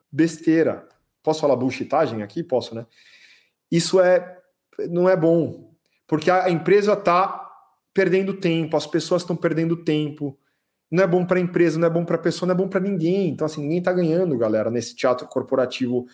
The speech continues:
do alto número de validadores, de validações.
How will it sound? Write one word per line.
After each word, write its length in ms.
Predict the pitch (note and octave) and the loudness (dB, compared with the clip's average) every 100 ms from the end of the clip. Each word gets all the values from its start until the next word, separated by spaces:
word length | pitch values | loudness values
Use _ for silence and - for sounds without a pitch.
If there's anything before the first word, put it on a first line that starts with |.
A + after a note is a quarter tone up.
| _ _ | _ _
do 120 | B2+ | 2
alto 280 | C#3 C#3 C3+ | 2 2 0
número 260 | C#3 C#3 C3+ | 0 2 2
de 120 | B2 | 2
validadores, 680 | C3 B2+ B2+ B2 B2 A#2 A2 | 2 2 2 4 2 2 0
de 80 | A#2 | 0
validações. 920 | B2 B2 B2 - B2+ B2 G#2+ - | 0 2 0 0 -2 -2 -4 -12